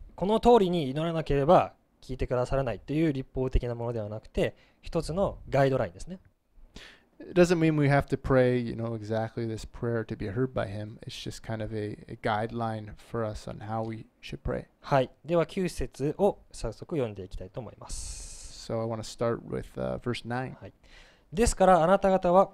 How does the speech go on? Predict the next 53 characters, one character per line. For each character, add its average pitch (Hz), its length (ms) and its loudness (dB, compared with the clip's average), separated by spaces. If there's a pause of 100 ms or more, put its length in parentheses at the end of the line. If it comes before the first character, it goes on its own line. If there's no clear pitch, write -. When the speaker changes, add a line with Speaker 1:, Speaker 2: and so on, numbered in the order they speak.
Speaker 1:
こ 151 280 4
う 143 80 4
祈 131 100 -2
り 123 80 -6
な 110 80 -4
さ 101 140 -6
い。 92 100 -14 (560)
天 165 260 2
に 139 120 -4
い 135 40 -4
ま 131 160 -4
す 170 380 -4
私 120 320 -4
た 113 80 -8
ち - 100 -12
の 151 100 -4
父 - 300 -10
よ。 98 160 -12 (480)
皆 127 220 0
が 160 180 -2 (100)
聖 127 240 -6
な 110 120 -4
る 104 80 -8
も 110 100 -6
の 113 80 -6
と 208 240 -8
さ - 160 -4
れ 104 60 -4
ま 95 100 -10
す - 100 -14
よ - 100 -14
う 110 40 -18
に。」 - 80 -20 (720)
Speaker 2:
In 147 120 0
this 160 220 2
manner, 135 380 4
therefore, 131 500 2
pray. 117 520 2 (180)
Our 135 160 -2
Father 151 480 6
in 147 60 0
heaven, 120 400 -2 (180)
hallowed 123 280 2
be 120 180 0
your 120 120 2
name. 117 360 -6 (1900)
Speaker 1:
は 127 160 -4
い。 98 140 -8 (720)
「で 214 180 8
す - 100 8
か 135 120 4
ら」 131 120 6
と - 160 -14